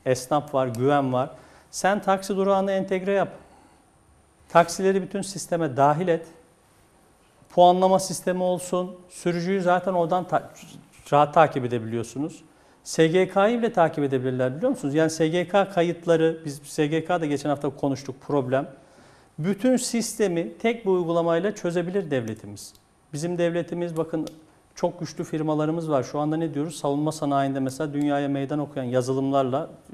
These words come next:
firmalarımız var. Çok basit bir taksi çağrı uygulamasını yapamayacağını mı zannediyorsunuz?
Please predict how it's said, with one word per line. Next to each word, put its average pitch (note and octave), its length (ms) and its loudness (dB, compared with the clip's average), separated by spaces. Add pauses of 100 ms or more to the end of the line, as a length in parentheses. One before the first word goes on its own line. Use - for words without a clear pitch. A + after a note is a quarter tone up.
firmalarımız D#3+ 640 -4
var. A2+ 120 -2 (480)
Çok G#3 300 -2
basit F3 300 -2
bir E3 40 -6
taksi D#3+ 340 -4
çağrı D3+ 280 0
uygulamasını D3+ 520 -4
yapamayacağını D3+ 560 -2
mı A2 60 -6
zannediyorsunuz? G#2+ 640 -10